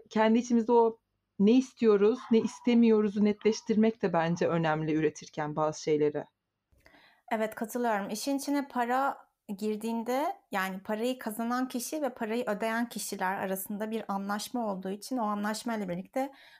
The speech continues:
Speaker 2: farklı beklentiler geliyor. Peki bir de son beş dakika şeyi konuşalım. Üç Kadın Bir Dünya özelinde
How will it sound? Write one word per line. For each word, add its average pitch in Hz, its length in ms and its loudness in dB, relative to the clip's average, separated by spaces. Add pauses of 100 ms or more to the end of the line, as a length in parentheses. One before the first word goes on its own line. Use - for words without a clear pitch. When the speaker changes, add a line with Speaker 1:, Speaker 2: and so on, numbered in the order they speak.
Speaker 2:
farklı 208 420 -6
beklentiler 208 640 -4
geliyor. 175 560 -4 (500)
Peki 349 500 -4
bir 320 100 -6
de 381 80 -2
son 370 260 -2
beş 359 220 -2
dakika 269 240 -4
şeyi 277 240 -4
konuşalım. 185 580 -8 (1040)
Üç 269 200 -4
Kadın 262 260 0
Bir 262 160 0
Dünya 233 340 -2
özelinde 190 760 -2